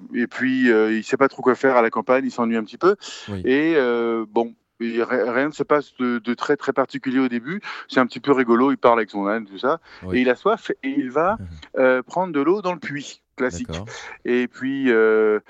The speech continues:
Speaker 1: il voit quelque chose dans le puits, donc, euh, il descend avec le seau et il voit que c'est une bouteille avec un message, euh, qui est dans ce puits-là. Assez
Speaker 2: D'accord.
Speaker 1: étonnant. Euh, une bouteille avec un message.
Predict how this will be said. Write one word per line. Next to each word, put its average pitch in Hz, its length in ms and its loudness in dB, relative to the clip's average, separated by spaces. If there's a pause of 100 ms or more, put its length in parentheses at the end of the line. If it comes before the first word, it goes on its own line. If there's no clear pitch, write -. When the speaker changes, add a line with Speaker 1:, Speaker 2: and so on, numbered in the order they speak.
(140)
Speaker 1:
il 120 100 -4
voit 143 140 2
quelque 143 100 -6
chose 170 220 -2
dans 131 100 2
le 120 80 -2
puits, 214 500 -4
donc, 131 280 -2
euh, 123 160 4
il 233 160 -4
descend 156 520 -2
avec 113 220 0
le 135 80 0
seau 175 320 2 (380)
et 127 180 4
il 127 80 0
voit 170 160 4
que - 60 -14
c'est 147 120 2
une 135 140 0
bouteille 143 500 2 (260)
avec 117 220 2
un 139 60 2
message, 131 560 2 (240)
euh, 110 240 2
qui - 140 -8
est 131 40 0
dans 120 120 -4
ce - 120 -14
puits-là. 107 360 -2 (180)
Assez 104 300 -2
Speaker 2:
D'accord. 120 140 -2
Speaker 1:
étonnant. 127 220 -2 (480)
Euh, 113 300 0
une 117 140 -6
bouteille 123 420 0
avec 107 220 0
un 117 80 -4
message. 147 420 -2